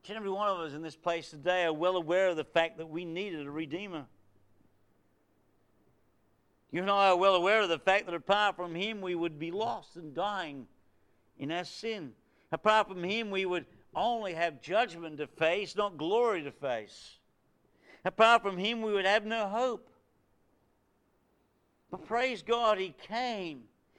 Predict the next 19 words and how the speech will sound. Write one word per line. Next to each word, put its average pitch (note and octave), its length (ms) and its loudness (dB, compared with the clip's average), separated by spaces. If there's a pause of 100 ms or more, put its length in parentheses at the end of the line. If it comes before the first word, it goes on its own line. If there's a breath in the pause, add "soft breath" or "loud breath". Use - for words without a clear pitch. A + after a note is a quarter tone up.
(140 soft breath)
in G#3+ 200 -8
Bethlehem G#3+ 680 -2
of F#3 140 -10
Judea F3+ 800 -2 (340 soft breath)
and F#3+ 140 -2
was G#3 120 -4
born, G3+ 760 2 (300 soft breath)
uh, - 20 -2
uh, F#3 340 2 (300)
for F#3 80 -6
you B3 280 -6
and A#3+ 120 -4
I G#3+ 360 4
as F#3+ 280 -4
a F#3+ 220 0 (600)
pure, A#3 560 4 (320)
public, F#3+ 560 6 (380)
perfect A#3+ 420 0
Redeemer. F#3+ 640 -4